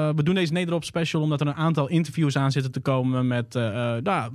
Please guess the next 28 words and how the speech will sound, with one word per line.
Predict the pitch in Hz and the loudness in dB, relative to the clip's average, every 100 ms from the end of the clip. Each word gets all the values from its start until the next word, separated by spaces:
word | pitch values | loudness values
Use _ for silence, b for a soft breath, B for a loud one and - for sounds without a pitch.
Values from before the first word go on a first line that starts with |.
| 143 | -4
relevante | 180 165 180 143 185 175 160 | 0 2 2 0 0 2 2
namen | 151 147 139 127 | 2 2 0 0
in | 151 | 0
de | 147 | 2
Nederlandstalige | 135 135 127 139 127 117 | 2 0 0 0 0 0
hip-hop | 110 120 123 131 | 0 0 0 -2
scene. | - 139 151 B B B 160 | 2 2 2 B B B -2
Alleen | 175 185 | 2 4
Homebase | 160 190 185 185 - | 2 2 2 0 0
gaat | 165 | 0
eigenlijk | 165 170 170 | 0 2 2
al | 156 151 | 2 2
sinds | 147 160 147 135 | 0 2 2 2
het | 135 | 2
ontstaan | 135 127 156 147 135 | 0 2 2 2 2
van | |
de | 139 | 0
podcast | 117 160 147 156 135 139 | 2 0 2 2 2 2
en | |
de | 135 | 2
radioshow | 131 143 139 135 - 131 131 | 2 2 2 2 2 2 2
voornamelijk | 160 175 185 175 160 | 2 2 2 2 2
over | 156 147 | 2 2
gewoon | 143 139 | 0 2
hip-hop | 139 147 135 | 2 0 0
in | 131 | 0
het | 120 | 2
algemeen. | 120 113 120 120 143 | 0 2 2 2 0